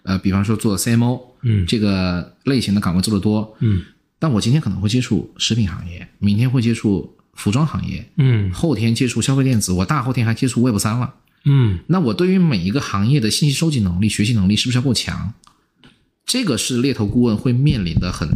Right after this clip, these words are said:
Speaker 1: 重要的一个问题，抓重点的学习能力。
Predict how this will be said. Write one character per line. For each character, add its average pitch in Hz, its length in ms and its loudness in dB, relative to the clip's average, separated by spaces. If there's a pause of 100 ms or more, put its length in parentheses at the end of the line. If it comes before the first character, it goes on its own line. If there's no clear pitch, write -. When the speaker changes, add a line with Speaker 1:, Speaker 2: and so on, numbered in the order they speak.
Speaker 1:
重 135 180 -2
要 107 60 0
的 90 80 0
一 76 60 -4
个 85 80 -6
问 87 100 -4
题， - 300 -14 (140)
抓 160 240 0
重 151 260 0
点 - 340 -2
的 82 220 -4
学 - 180 -4
习 113 140 -2
能 90 140 -2
力。 160 260 -2